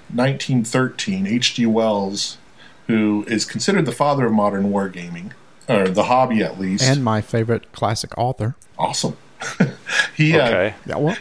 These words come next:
Speaker 1: he
Speaker 2: hey,
Speaker 1: came
Speaker 2: I read all, hey, I'm cultured. I read some classic <laughs> authors when I was growing up. I read all the sci-fi. Well, of course, I was into sci-fi, so.
Speaker 1: He's got some good stuff.
Speaker 3: Yeah, you also just read Shakespeare's Much Ado About Nothing.
Speaker 2: In preparation for the movie, yes, I did.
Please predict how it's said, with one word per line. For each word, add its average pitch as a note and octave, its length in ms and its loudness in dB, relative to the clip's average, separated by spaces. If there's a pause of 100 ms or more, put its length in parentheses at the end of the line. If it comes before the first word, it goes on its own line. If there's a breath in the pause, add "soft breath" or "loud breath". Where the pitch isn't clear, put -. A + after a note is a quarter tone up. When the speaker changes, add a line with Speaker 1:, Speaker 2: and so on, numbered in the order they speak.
Speaker 1:
he D3+ 60 6
Speaker 2:
hey, F#4+ 100 6
Speaker 1:
came F3+ 180 6
Speaker 2:
I A#3+ 60 4
read D#4+ 200 6
all, D4 60 4
hey, G3 320 2
I'm A3+ 180 4
cultured. G#2+ 520 0 (400)
I F#3 80 2
read A3+ 260 2
some F#3 120 -4
classic G3 400 4
<laughs> - 0 -
authors E3 380 0
when B2 120 -2
I A#2 100 2
was A2+ 120 0
growing G#2+ 260 0
up. A#2 120 0
I E3 40 0
read E3 180 4
all D#3 140 4
the C3+ 80 0
sci-fi. G#2 460 -4
Well, G#2 160 -4
of - 40 -14
course, - 220 -4
I A#2+ 80 4
was A2+ 80 2
into A2+ 160 0
sci-fi, G3 560 -2
so. - 320 -8 (160)
Speaker 1:
He's D3+ 80 -2
got A3 160 2
some - 120 -2
good C#3 160 4
stuff. - 320 0 (380)
Speaker 3:
Yeah, G#2+ 120 -2
you F#2+ 180 0
also A#2 240 0
just G2 240 -4
read F#2 200 2
Shakespeare's G2+ 640 -2
Much F#2+ 220 -4
Ado F2+ 180 -2
About E2+ 260 -2
Nothing. F#2+ 280 0
Speaker 2:
In F3+ 80 0
preparation C3+ 560 0
for - 80 -10
the A2+ 80 0
movie, A2 300 2
yes, B2+ 200 0
I F3+ 40 0
did. B2 260 0